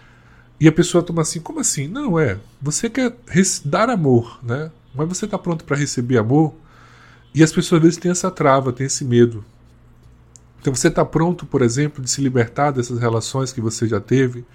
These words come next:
que não foram legais? Porque tem pessoas que vão entrar na nossa vida para ensinar o que é amor, mas tem pessoas que vão ensinar também o que não é. E ambas são necessárias,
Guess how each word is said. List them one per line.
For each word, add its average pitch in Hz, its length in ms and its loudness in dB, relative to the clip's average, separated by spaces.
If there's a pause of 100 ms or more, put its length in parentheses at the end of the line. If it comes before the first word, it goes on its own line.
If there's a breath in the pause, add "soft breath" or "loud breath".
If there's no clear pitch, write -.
(400 soft breath)
que 131 120 -2
não 131 120 0
foram 123 240 2
legais? 110 480 0
Porque 143 300 -2
tem 202 140 -2
pessoas 170 560 2
que - 100 -6
vão 139 140 -4
entrar 131 200 0
na 127 60 0
nossa 120 280 0
vida 123 440 0 (640 loud breath)
para 143 160 6
ensinar 156 440 2
o 175 60 0
que 175 140 -8
é 180 40 -4
amor, 147 520 2 (460)
mas 139 280 0
tem 180 100 -2
pessoas 160 400 2
que - 120 -6
vão 160 120 -2
ensinar 151 360 -2
também 139 260 0
o 147 60 2
que 156 160 -6
não 185 220 0
é. 127 200 -2 (500 soft breath)
E 143 140 6
ambas 156 380 6
são 117 160 -2
necessárias, 107 920 -6